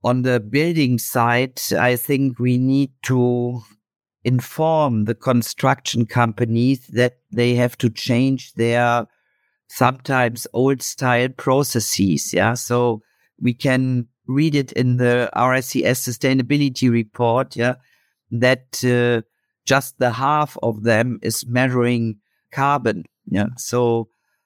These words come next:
how can we build with, uh, resilient and sustainable materials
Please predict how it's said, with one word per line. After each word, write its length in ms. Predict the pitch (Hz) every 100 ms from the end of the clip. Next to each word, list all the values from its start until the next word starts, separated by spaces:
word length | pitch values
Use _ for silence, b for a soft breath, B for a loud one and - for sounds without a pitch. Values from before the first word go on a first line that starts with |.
| _ _
how 220 | - 135
can 320 | 147 - 135 127
we 140 | 123
build 500 | 113 131 139 143 -
with, 520 | 113 123 123 - - 123
uh, 100 | 120
resilient 840 | 120 113 131 135 127 127 127 123 -
and 280 | 120 117 107
sustainable 760 | - - - 131 131 120 120
materials 840 | 117 110 - 139 131 117 117 117